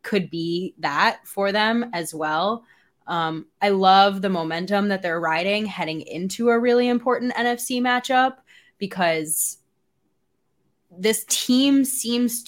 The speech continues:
to, you know, flow with that energy, whether it's good or bad, and, and take it with them. So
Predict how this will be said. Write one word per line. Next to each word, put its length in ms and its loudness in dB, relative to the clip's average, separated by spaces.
to, 580 -2
you 100 -2
know, 160 -2
flow 760 2
with 260 -4
that 420 0
energy, 720 -2
whether 300 -2
it's 180 -6
good 240 -4
or 160 -4
bad, 380 0
and, 180 -6
and 160 -8
take 260 -10
it 140 -14
with 160 -16
them. 280 -2
So 300 -6